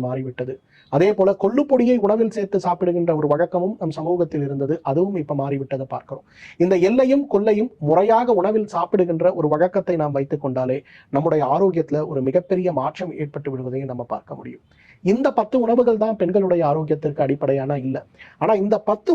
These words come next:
உணவுகளை கொஞ்சம் யோசிச்சு பாருங்க. இது எல்லாமே நம் வீட்டு சமையலறையில் இருக்கக்கூடிய உணவுகள் தான். ஆனா இதை எப்படி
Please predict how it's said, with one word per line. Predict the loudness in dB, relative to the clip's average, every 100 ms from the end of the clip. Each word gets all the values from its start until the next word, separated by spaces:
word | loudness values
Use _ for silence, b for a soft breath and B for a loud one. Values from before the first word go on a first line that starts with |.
| 4
உணவுகளை | 4 4 2
கொஞ்சம் | 0 2 2
யோசிச்சு | 2 -4 -6
பாருங்க. | -4 -4 -2
இது | 2 4
எல்லாமே | 6 4 4 4 2 0
நம் | -2 -2
வீட்டு | 0 0 -2
சமையலறையில் | 0 2 2 2 0 -2
இருக்கக்கூடிய | -2 -6 -6 -6
உணவுகள் | -8 -10 -10 -14
தான். | _ b b b 0
ஆனா | 2 4
இதை | 4 4
எப்படி | 2